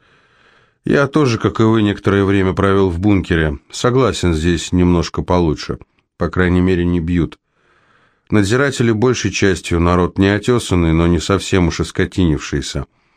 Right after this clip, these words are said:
Однако тюрьма остается тюрьмой, вы же знаете. Кое-какие послабления допустимы. Например,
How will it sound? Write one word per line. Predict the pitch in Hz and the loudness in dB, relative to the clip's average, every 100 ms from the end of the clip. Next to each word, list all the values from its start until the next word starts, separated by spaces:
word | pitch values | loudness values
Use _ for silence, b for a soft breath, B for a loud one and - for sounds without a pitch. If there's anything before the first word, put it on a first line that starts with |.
| b b | b b
Однако | - 90 123 143 | -4 0 0 0
тюрьма | 143 147 131 127 131 | -2 0 2 2 0
остается | - 104 101 92 | 0 0 0 -4
тюрьмой, | - 90 90 95 95 | -2 0 2 2 2
вы | 80 | 0
же | 73 | -2
знаете. | 73 80 87 71 - 65 b b b b b b b | -2 0 0 -2 -6 -12 b b b b b b b
Кое-какие | - 156 139 131 147 147 | -2 0 0 0 0 2
послабления | 135 127 120 117 127 135 127 | 0 0 0 2 2 2 0
допустимы. | 117 - - - 110 90 | 0 -2 -4 -2 0 2
Например, | 85 85 104 123 131 | 2 0 2 2 0